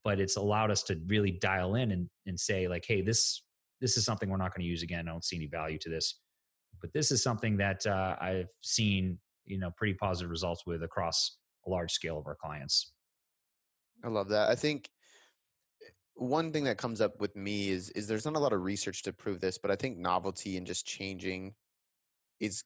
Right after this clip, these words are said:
Speaker 2: good from a couple standpoints. Number one, I think a lot of people forget about fun. Like, I see a lot of people
Speaker 1: Mm.
Speaker 2: talking about volume and intensity and this, this, the pyramid of importance and what matters. And everything that looks great on paper, and I understand that, but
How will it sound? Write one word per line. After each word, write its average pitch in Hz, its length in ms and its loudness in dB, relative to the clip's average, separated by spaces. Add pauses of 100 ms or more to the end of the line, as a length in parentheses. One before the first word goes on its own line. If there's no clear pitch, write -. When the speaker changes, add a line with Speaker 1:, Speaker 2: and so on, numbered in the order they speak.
(140)
Speaker 2:
good 151 320 4
from 104 420 -2
a - 80 -4
couple - 300 -2
standpoints. 87 520 -6
Number 135 180 2
one, 113 420 0 (760)
I - 40 -4
think 175 160 2
a 165 40 6
lot 113 200 6
of 117 60 0
people 131 220 -2
forget - 380 0
about 90 300 2
fun. 71 300 -4 (220)
Like, - 140 -4
I - 20 2
see 107 160 0
a 104 80 4
lot 101 220 4
of 104 60 2
people 107 140 -2
Speaker 1:
Mm. 98 40 -12
Speaker 2:
talking 104 220 -2
about 90 160 0
volume 98 320 2
and 92 80 -2
intensity 95 500 -4
and 90 200 -4
this, - 240 -8 (140)
this, - 180 -14 (160)
the - 60 -14
pyramid 101 340 0
of - 100 -8
importance 110 520 -2
and 95 80 -4
what 95 120 0
matters. 92 380 2 (400)
And 110 160 0
everything 156 340 2
that 127 100 6
looks 110 200 2
great 101 380 2
on 92 160 0
paper, 113 440 0
and 80 80 -2
I 98 100 2
understand 101 500 0
that, 127 200 2
but 107 160 4